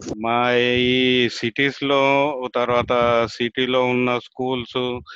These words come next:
ఇందాక professor ప్రియా కుమార్ గారు చెప్పారు కూడా, ఈ పిల్లలు ఈ generation మార్చడం అదొక, అదొక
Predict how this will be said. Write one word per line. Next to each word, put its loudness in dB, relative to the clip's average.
ఇందాక 0
professor -4
ప్రియా 0
కుమార్ -2
గారు -2
చెప్పారు -4
కూడా, -8
ఈ -4
పిల్లలు 0
ఈ -2
generation 2
మార్చడం 2
అదొక, 2
అదొక 0